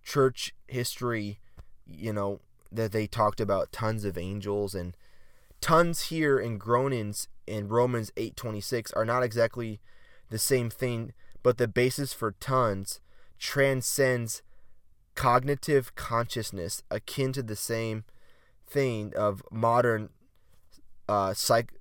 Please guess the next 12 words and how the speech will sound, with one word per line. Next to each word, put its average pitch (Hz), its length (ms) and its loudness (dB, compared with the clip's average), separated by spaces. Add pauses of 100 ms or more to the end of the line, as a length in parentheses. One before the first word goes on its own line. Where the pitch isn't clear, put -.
(100)
psychological 117 680 2
notions 107 360 -2
of 98 140 -4
the 95 80 -4
subconscious 98 760 -2
mind. 92 360 -4
So 101 260 2 (600)
s-, - 120 -6
many 139 300 2
believe 120 460 0
that 107 200 2
tons 120 540 -2